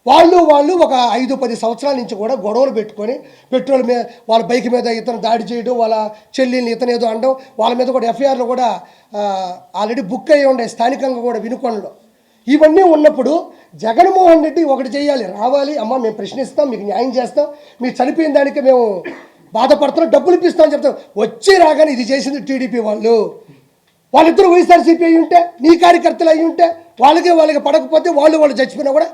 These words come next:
ఒక మనిషిని విడదీసి టీడీపీలు వేస్తావా? అది ఎంతవరకు సమంజసం? అదేమన్నంటే, "ఆ, ఫోటో దిగు." ఏమయ్యా, నేను కూడా ఒక బర్త్‌డే చేసుకుంటా, పది మందిని పిలిస్తే ఇరవై మంది వస్తారు, వాళ్ళు, వాళ్ళు వచ్చి నాతో ఫోటో దిగి నోట్లో కే-,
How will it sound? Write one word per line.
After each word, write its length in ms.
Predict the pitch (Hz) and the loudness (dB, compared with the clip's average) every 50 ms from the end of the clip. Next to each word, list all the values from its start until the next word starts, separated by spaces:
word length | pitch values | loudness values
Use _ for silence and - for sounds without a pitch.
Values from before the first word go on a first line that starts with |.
| - - _ _ - | -12 -20 _ _ 0
ఒక 140 | 233 226 262 | 0 0 2
మనిషిని 340 | 254 277 277 220 330 330 294 | 2 2 2 2 0 -2 -2
విడదీసి 380 | 269 269 277 240 285 220 277 | -2 -2 -4 -4 -6 -8 -8
టీడీపీలు 400 | 233 180 277 269 294 233 269 208 | -8 -8 -6 -6 -6 -6 -6 -8
వేస్తావా? 400 | 180 175 - 190 165 165 160 160 151 143 143 _ _ _ _ _ _ _ _ _ _ _ _ _ - 247 | -10 -10 -10 -12 -10 -10 -10 -12 -14 -16 -18 _ _ _ _ _ _ _ _ _ _ _ _ _ -2 0
అది 120 | 254 262 | 0 2
ఎంతవరకు 420 | 269 247 311 311 302 254 277 294 | 2 2 2 2 2 2 0 -2
సమంజసం? 580 | 226 262 262 269 277 262 262 262 - 254 254 254 254 - _ _ _ _ _ _ _ - | -2 -2 -2 -2 -2 -2 -2 -4 -2 -2 -4 -4 -6 -10 _ _ _ _ _ _ _ -6
అదేమన్నంటే, 880 | 233 294 311 294 285 277 277 269 269 220 330 330 311 285 277 294 285 294 - - _ _ _ _ 226 | -2 2 4 6 6 6 4 2 0 0 2 2 2 2 0 -2 -6 -8 -10 -14 _ _ _ _ 0
"ఆ, 160 | 226 233 226 208 | 4 4 4 2
ఫోటో 340 | 220 - 269 311 302 302 269 | 2 0 -2 0 0 -2 -4
దిగు." 260 | 208 233 196 202 - - _ _ - | -4 -6 -12 -14 -18 -20 _ _ -10
ఏమయ్యా, 480 | 190 202 208 214 208 202 202 214 233 254 - _ _ _ _ _ _ - | -6 -4 -4 -2 -4 -4 -6 -6 -10 -12 -16 _ _ _ _ _ _ -12
నేను 260 | 202 208 220 226 226 | -8 -4 -4 -2 -2
కూడా 180 | 208 233 254 254 | -2 -2 -2 -4
ఒక 60 | 214 | -4
బర్త్‌డే 300 | 180 214 208 - 254 240 | -6 -8 -8 -8 -8 -8
చేసుకుంటా, 600 | 214 196 208 202 - - 202 190 - 190 185 180 180 - 220 | -6 -8 -8 -12 -12 -12 -14 -12 -12 -12 -12 -12 -10 -8 -8
పది 120 | 214 220 | -6 -6
మందిని 260 | 214 208 220 247 254 | -6 -6 -6 -8 -8
పిలిస్తే 300 | 190 208 208 - - 247 | -8 -10 -12 -12 -8 -8
ఇరవై 220 | 214 196 190 185 202 | -8 -6 -8 -10 -10
మంది 120 | 202 196 | -12 -12
వస్తారు, 420 | 185 - - 190 170 160 160 165 - _ _ _ _ _ _ _ - 208 | -12 -14 -14 -16 -16 -14 -16 -20 -20 _ _ _ _ _ _ _ -6 -2
వాళ్ళు, 240 | 214 233 240 247 | 0 0 0 0
వాళ్ళు 280 | 240 226 220 220 214 214 | -2 0 -2 -2 -2 -4
వచ్చి 200 | 220 214 233 254 | -6 -4 -4 -6
నాతో 240 | 208 - - 208 180 | -6 -6 -6 -8 -6
ఫోటో 300 | - 226 240 202 240 214 | -4 -4 -4 -4 -4 -6
దిగి 160 | 185 220 247 | -6 -8 -8
నోట్లో 280 | 208 214 226 214 233 - | -6 -6 -6 -6 -8 -10
కే-, 220 | - 247 185 | -8 -10 -10